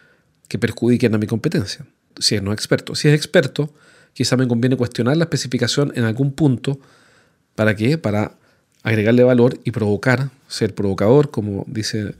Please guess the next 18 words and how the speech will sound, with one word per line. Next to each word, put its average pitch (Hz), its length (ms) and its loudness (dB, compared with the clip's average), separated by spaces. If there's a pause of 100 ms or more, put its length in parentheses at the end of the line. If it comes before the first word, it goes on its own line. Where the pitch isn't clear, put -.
el 98 120 -4
libro 113 240 2
El 95 40 -2
Vendedor 107 220 0
Desafiante, 117 500 -2
ser - 180 -4
desafiante 135 800 -2 (340)
con 117 160 -4
el 113 100 0
cliente 123 400 0
y - 20 4
agregarle 101 400 0
valor, 127 360 4 (280)
haciéndolo 160 360 4
pensar 156 280 4
de 151 60 2
alguna 139 220 4
forma 127 380 -2